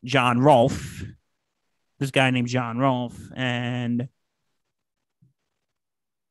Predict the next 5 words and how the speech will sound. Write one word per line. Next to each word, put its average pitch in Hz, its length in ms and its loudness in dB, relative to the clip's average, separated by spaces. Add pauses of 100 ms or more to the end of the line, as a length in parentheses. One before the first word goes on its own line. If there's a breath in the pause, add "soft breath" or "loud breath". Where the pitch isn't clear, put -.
(120)
and 123 840 -2 (2250)
here's 151 400 -4
the 131 160 -6
thing. 127 760 0
Um, 117 680 -6